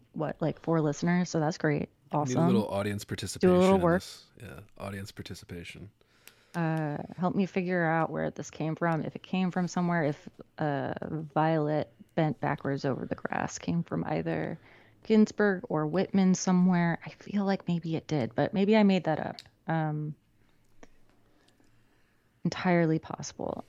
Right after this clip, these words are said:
Speaker 1: Anyway, don't wanna be too distracted by that. Sorry, it was pulling me out a little bit. Pull Skype back up.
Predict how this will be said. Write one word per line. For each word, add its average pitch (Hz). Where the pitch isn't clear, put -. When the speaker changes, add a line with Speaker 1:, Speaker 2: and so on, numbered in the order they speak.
Speaker 1:
Anyway, 170
don't 170
wanna 170
be 175
too -
distracted -
by -
that. -
Sorry, -
it -
was -
pulling -
me -
out -
a -
little -
bit. -
Pull -
Skype -
back -
up. -